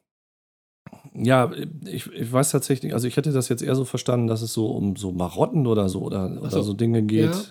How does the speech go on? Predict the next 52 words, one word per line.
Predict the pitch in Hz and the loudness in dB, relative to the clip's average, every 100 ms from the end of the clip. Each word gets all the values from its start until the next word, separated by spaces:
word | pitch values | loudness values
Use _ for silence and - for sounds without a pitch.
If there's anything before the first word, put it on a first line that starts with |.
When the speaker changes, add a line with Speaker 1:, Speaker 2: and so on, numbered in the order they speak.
| - _ _ _ 110 | -16 _ _ _ 0
Speaker 1:
die, | 104 104 104 | 2 4 2
äh, | - 104 101 98 | 0 -2 0 0
die | - 104 | -2 -2
einem | 110 113 | 0 0
irgendwie | 135 131 123 | 0 0 -2
fremd | - - 156 202 | 0 6 8 6
sind, | - 175 180 - - - - | 4 4 4 0 -12 -12 0
ähm, | 131 131 135 139 131 - - - _ _ _ _ _ _ _ _ _ _ _ _ _ _ - - - | 2 4 4 2 -2 -12 -20 -20 _ _ _ _ _ _ _ _ _ _ _ _ _ _ -20 -18 -16
weil | 135 120 120 | -8 2 4
man | 131 131 135 | 6 4 4
alt | 147 - | 4 2
wird. | 110 - - | -4 -8 -2
Also | 110 127 147 | 4 8 8
so, | 131 143 143 | 8 4 4
so | - | 2
hätte | 131 135 | 4 4
ich | 113 | 4
das | 113 | 2
jetzt | 101 - | 2 0
interpretiert, | 107 104 107 120 | 0 0 0 4
Speaker 2:
Okay, | - - | 6 8
Speaker 1:
dieses | 127 | 6
Buch. | 120 | 6
Speaker 2:
ja, | 185 170 | 8 10
gut. | 185 | 8
Speaker 1:
Man | 127 | 10
müsste | 156 160 | 10 10
jetzt | 151 | 10
vielleicht | 147 139 | 8 8
mal | 131 | 8
Speaker 2:
Ja. | 156 | 8
Speaker 1:
reingucken | 175 - 104 | 6 4 0
können, | 117 101 | 2 2
ist | 101 101 | 2 4
ja | |
Speaker 2:
Mhm. | 104 | 6
Speaker 1:
nur, | 107 110 | 6 4
nur | 120 117 | 0 2
der | 113 | 2
Titel. | 110 123 | 2 2
Speaker 2:
Das | |
stimmt. | - | 4
Speaker 1:
Aber | 208 | 6
das | 117 | 6
ist | 135 | 4
ja | |
vielleicht | - 123 | 2 2
das | 110 | 2
Schöne | - 107 90 | 4 4 2
daran | 87 90 92 | -4 -4 -4
auch | 95 | -4
jetzt. | 95 - | -6 -8